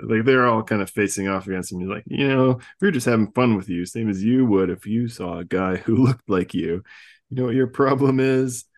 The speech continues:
Uh, and you can actually see kind of, like, a shadow of a figure behind these guys. Um, yeah, it's kinda like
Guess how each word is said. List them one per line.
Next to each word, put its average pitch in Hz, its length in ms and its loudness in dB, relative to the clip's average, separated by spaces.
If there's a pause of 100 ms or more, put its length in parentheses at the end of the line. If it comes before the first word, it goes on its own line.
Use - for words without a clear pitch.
(320)
Uh, 101 240 -8
and 117 120 2
you 127 80 0
can 214 200 -2
actually 143 280 -4
see 123 200 -4
kind 110 160 -4
of, 98 80 -4
like, 98 120 -6
a 113 40 -12
shadow 101 680 -2
of 95 180 -8
a 95 60 -10
figure 95 420 0
behind 98 480 -2
these 87 260 -4
guys. 85 540 -6 (500)
Um, 95 540 0 (880)
yeah, 254 160 -2
it's 247 100 -6
kinda 165 220 2
like 123 240 2